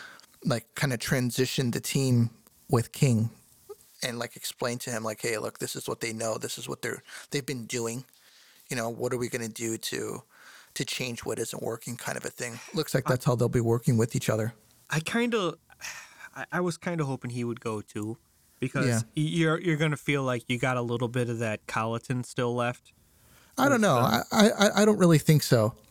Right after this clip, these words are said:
Speaker 1: because Crawford's played more in the, he's coached more in the N H L as a head coach than, you know, the small sample size we could say that with, with, with Colleton. If
Speaker 2: Yeah.
Speaker 1: anything, I think that he gives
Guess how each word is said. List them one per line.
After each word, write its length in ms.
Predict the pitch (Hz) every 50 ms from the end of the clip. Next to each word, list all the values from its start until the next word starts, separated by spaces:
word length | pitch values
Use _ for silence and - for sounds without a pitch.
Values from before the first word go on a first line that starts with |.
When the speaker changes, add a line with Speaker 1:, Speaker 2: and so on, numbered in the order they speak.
| - 196
Speaker 1:
because 280 | 139 156 - - 165 -
Crawford's 440 | - - 196 220 220 - 190 - -
played 300 | - - 170 151 139 135
more 280 | 135 135 143 147 147
in 120 | 143 135 117
the, 120 | 143 - - -
he's 300 | 143 - 208 214 - -
coached 480 | - - - 190 170 151 - - -
more 340 | 151 135 135 139 143 139 139
in 220 | 147 143 139 127 123
the 260 | 120 120 120 123 - - - - - - - - -
N 120 | - 156 151
H 180 | 143 - -
L 160 | 151 143 139
as 120 | 135 120 -
a 60 | 120
head 220 | 139 147 143 139
coach 380 | - - 139 117 117 110 - -
than, 340 | - 135 123 120 117 113 - - - - - - - - - - _ -
you 60 | 139
know, 160 | 131 123 120
the 140 | 113 113 123
small 340 | - - - 151 135 127 123
sample 360 | - - 135 131 135 - 139
size 340 | - - - 113 113 110 -
we 80 | 135 117
could 160 | - 123 -
say 380 | - - 139 123 120 117 117 - - - _ _ -
that 240 | 127 117 113 117 - - _ _
with, 180 | - 131 120 -
with, 220 | 139 123 113 - - - - - -
with 180 | 135 120 - -
Colleton. 540 | - 131 123 131 139 131 110 110 110 113 - - - - - - - - -
If 160 | 175 156 -
Speaker 2:
Yeah. 60 | -
Speaker 1:
anything, 420 | 165 160 180 190 180 - 165 135 123
I 80 | 127
think 240 | 135 - 156 147 -
that 140 | - 127 120
he 300 | - - 160 160 160 156
gives 560 | 135 - - 139 131 131 127 120 117 - -